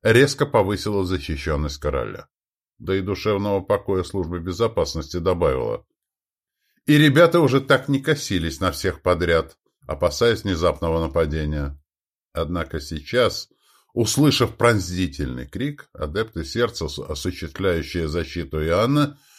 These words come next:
перепугались не на шутку, ведь там внутри никого не было, и голос явно не принадлежал государю. Ворвались, оттеснили, окружили, прикрыв своими телами в крепких латных доспехах.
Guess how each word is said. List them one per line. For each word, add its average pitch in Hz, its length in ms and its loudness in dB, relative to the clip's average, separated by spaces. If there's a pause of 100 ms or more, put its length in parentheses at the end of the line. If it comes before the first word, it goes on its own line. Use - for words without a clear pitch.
(160)
перепугались 117 720 6
не 110 120 2
на 107 140 2
шутку, - 540 -12 (300)
ведь 73 200 -8
там 90 160 2
внутри 95 360 -2
никого 104 360 2
не 117 200 2
было, 64 360 -2 (520)
и 127 100 4
голос 131 400 6
явно 104 440 4
не 135 120 4
принадлежал 131 720 2
государю. 69 600 -4 (500)
Ворвались, 95 680 2
оттеснили, 101 640 0
окружили, 113 800 2 (420)
прикрыв 143 420 6
своими 120 400 6
телами 127 400 2
в 143 80 -10
крепких 107 640 0
латных 85 500 0
доспехах. 65 600 -8